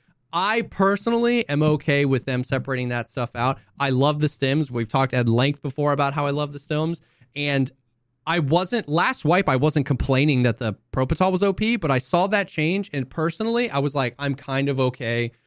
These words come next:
with them separating those features out and making me decide what I wanna use and in what order."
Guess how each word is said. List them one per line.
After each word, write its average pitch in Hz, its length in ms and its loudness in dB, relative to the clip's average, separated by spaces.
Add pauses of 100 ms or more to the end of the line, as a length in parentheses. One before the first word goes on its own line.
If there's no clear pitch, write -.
(160)
with 131 220 -4
them 127 240 -2
separating 120 600 -2
those 117 220 -2
features 131 400 -4
out 151 240 0 (300)
and 120 420 0
making 127 400 -2
me 123 100 0
decide 117 640 0 (100)
what 120 320 0
I 120 100 2
wanna 117 180 0
use 113 360 -2
and 107 100 -4
in 104 120 -4
what 98 160 -4
order." 90 420 -10